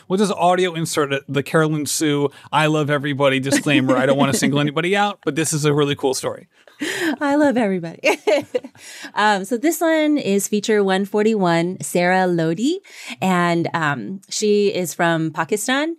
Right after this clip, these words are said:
Speaker 2: and she currently lives overseas, um, in the United Arab Emirates. And so I gotta be honest, like, I really didn't, I didn't know much about this region,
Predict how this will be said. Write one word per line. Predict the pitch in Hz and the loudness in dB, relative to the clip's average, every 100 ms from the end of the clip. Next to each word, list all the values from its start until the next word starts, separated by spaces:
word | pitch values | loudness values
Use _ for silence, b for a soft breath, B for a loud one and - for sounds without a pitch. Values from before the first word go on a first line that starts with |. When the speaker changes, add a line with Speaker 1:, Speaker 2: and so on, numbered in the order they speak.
| b b | b b
Speaker 2:
and | 185 | 0
she | 190 | 2
currently | 196 175 156 | 0 0 0
lives | 156 160 160 147 151 - 170 | 0 0 -2 -4 -8 -6 0
overseas, | 160 156 151 151 147 - - - | 2 2 -2 -2 -2 -4 -10 -6
um, | 156 147 127 - | -4 -2 -6 -4
in | 175 | 0
the | 170 160 156 | 2 2 2
United | 147 151 156 160 160 139 - | 0 0 2 2 0 -2 -2
Arab | 151 151 147 _ _ | 0 0 -2 _ _
Emirates. | 156 160 202 247 - - B B B | -2 2 2 0 -4 -14 B B B
And | 208 | 0
so | 208 | 2
I | 233 | 2
gotta | 415 349 | 0 0
be | 226 | -2
honest, | 151 180 202 160 | 0 0 0 -2
like, | 170 170 | -2 0
I | 185 | 0
really | 185 185 202 220 | 2 2 2 2
didn't, | 196 190 185 175 - _ _ _ _ _ - | 0 0 0 -4 -10 _ _ _ _ _ -2
I | 190 | 0
didn't | 202 220 208 185 | 4 2 2 0
know | 180 180 185 180 - _ _ - | 2 2 0 -4 -12 _ _ -6
much | 175 180 185 - - - _ _ _ _ - | -4 -2 -4 -6 -12 -18 _ _ _ _ -4
about | 170 143 143 147 151 - - - | -2 0 0 0 -2 -6 -16 -8
this | 170 151 | -6 -6
region, | 160 147 156 160 147 214 226 247 | -8 -6 -4 -6 -2 0 2 0